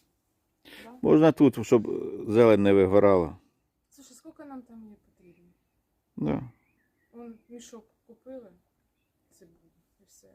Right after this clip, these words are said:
Speaker 1: Це так, щоб зеленуху потягати, поки, поки нічого нема. Ну, якісь каміння. Ну, все.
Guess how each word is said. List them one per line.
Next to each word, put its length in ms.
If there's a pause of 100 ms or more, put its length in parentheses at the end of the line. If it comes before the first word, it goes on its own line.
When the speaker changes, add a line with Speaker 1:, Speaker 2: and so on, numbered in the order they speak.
Speaker 1:
Це 80
так, 200
щоб 180
зеленуху 500
потягати, 680 (1120)
поки, 440 (2250)
поки 220
нічого 440
нема. 420 (260)
Ну, 100
якісь 320
каміння. 480 (300)
Ну, 120
все. 280